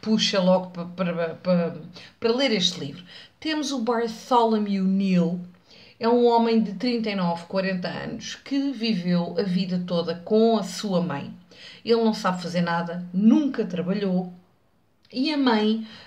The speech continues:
eh, morre. A senhora tinha um cancro na cabeça e nos seus últimos tempos de vida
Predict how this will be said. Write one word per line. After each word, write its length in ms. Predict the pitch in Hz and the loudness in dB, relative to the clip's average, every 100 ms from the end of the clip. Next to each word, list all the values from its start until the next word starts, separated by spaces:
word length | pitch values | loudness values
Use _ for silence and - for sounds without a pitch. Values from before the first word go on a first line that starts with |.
| - | -6
eh, 120 | 233 | -2
morre. 480 | 233 220 175 180 117 - - - - | 0 2 2 0 -8 -14 -20 -18 -8
A 80 | 185 | -4
senhora 480 | - 220 202 190 | 0 2 2 0
tinha 260 | - 220 208 | 2 4 4
um 100 | 196 | 2
cancro 440 | 180 202 180 170 160 | 0 0 0 -2 -2
na 100 | 170 | -4
cabeça 680 | - 180 175 175 - 185 180 | -2 -2 0 -2 -4 -6 -4
e 280 | 254 269 277 | 0 0 2
nos 300 | 240 226 220 | 2 2 0
seus 300 | 208 196 180 | -2 -2 -2
últimos 460 | 185 180 175 - - | -2 -2 -4 -4 -4
tempos 420 | 170 156 160 175 | -4 -6 -6 -2
de 80 | 240 | 0
vida 480 | 214 202 180 185 | 0 0 0 -4